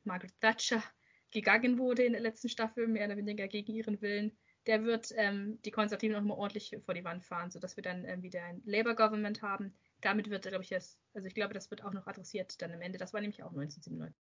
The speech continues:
Was auch noch kommen wird, ähm, also ich glaube, dass es kommen wird, das möchten wir aber jetzt nicht zu groß ankündigen, also wir wissen das nicht. Das war halt auch in der Zeit und die Royals waren auch involviert, ist das Dunblane-Massaker von neunzehnhundertsechsundneunzig.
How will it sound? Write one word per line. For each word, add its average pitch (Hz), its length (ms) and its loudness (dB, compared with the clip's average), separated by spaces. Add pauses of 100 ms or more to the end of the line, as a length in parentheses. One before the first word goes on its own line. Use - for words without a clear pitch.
(400)
Was 202 200 0
auch 262 160 6
noch 269 180 6
kommen 247 340 0
wird, 220 320 2
ähm, 208 360 -2 (220)
also 208 180 -4
ich 254 160 2
glaube, 196 300 2
dass 180 180 -4
es - 120 -12
kommen 175 280 -8
wird, 214 320 -4 (760)
das 208 540 2
möchten 240 380 6
wir 226 100 8
aber 220 120 6
jetzt 208 160 2
nicht 226 180 -2
zu 262 160 -2
groß 220 320 2
ankündigen, 208 640 0
also 196 160 -4
wir 190 220 -8
wissen 214 240 4
das 165 240 -4
nicht. 170 180 -8
Das - 140 -14
war 185 140 -2
halt 180 140 -4
auch 214 140 -4
in 247 80 -2
der 220 140 0
Zeit 220 260 -4
und 190 160 -8
die 196 60 -6
Royals 185 340 -4
waren 180 160 -6
auch 185 140 -10
involviert, 190 400 -4
ist - 260 -12
das - 260 -12
Dunblane-Massaker 254 1000 0
von 190 220 -6
neunzehnhundertsechsundneunzig. 240 1200 -4